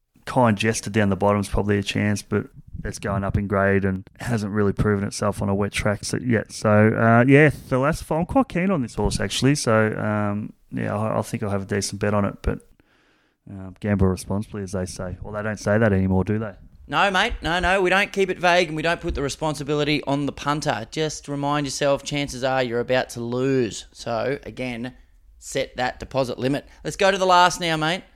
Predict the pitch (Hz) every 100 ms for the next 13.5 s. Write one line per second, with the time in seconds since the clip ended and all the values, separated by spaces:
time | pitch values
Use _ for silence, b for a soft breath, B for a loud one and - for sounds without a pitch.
0 | _ - 143 143 151 135 - 180 175 175
1 | 151 - - 160 165 156 135 117 175 156
2 | - - 165 143 147 147 156 151 147 156
3 | 156 156 156 156 156 156 156 160 165 202
4 | 269 247 175 139 120 123 123 156 127 123
5 | 156 156 160 151 139 208 220 - 196 165
6 | 143 139 131 131 143 139 123 139 135 156
7 | 139 127 156 139 135 156 151 165 160 -
8 | 160 175 190 185 165 156 135 123 127 127
9 | 123 131 127 120 127 131 127 - - 123
10 | 135 135 - 104 - 139 139 127 120 -
11 | 135 147 151 147 147 147 - 123 123 131
12 | 156 190 208 185 - - - 202 233 262
13 | 202 165 156 165